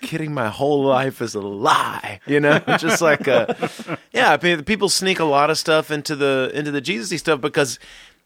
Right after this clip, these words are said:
it, like, i-, if you're not paying attention, it sorta sounds like it's the same deal. You know, like, "Oh, that, that kinda, that kinda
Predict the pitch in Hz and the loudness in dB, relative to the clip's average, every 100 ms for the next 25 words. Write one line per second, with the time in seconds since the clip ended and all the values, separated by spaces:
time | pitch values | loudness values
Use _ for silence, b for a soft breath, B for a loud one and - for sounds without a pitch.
0 | - 208 214 190 175 - 185 190 - 175 | 2 4 4 4 2 2 2 4 2 -2
1 | 175 180 214 - 208 208 190 180 226 240 | 2 4 4 2 0 0 0 0 0 0
2 | 196 170 156 - 220 254 240 208 185 - | -2 -2 -2 -2 -2 0 2 2 0 -2
3 | 220 247 247 240 247 226 240 233 247 233 | -2 -2 -2 -4 -4 -6 -6 -6 -8 -12
4 | - 220 226 240 233 214 233 240 247 233 | -12 -10 -8 -6 -6 -8 -8 -8 -10 -12
5 | - _ _ - 175 185 185 180 147 143 | -18 _ _ -8 -2 0 2 4 2 0
6 | 190 247 214 226 - _ 196 - - 220 | -6 -2 0 -2 -4 _ -4 -4 -6 -4
7 | 220 175 _ B B B B - - 247 | -2 -4 _ B B B B -8 -2 -2